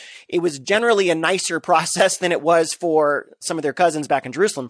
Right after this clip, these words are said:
However, the other way you can get scattered is because you're wicked. You've lost the protection that God normally offers you if you're being righteous. And God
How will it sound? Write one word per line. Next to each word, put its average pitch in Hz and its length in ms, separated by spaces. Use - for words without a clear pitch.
However, 175 680
the 165 240
other 277 200
way 226 180
you 180 180
can 170 140
get 160 140
scattered 156 420
is 160 120
because 160 320
you're 208 100
wicked. 196 480
You've 151 180
lost 160 440
the 160 160
protection 190 640
that 147 120
God 156 220
normally 165 260
offers 156 360
you 143 120
if 147 120
you're 143 60
being 143 180
righteous. 139 500
And 160 320
God 170 300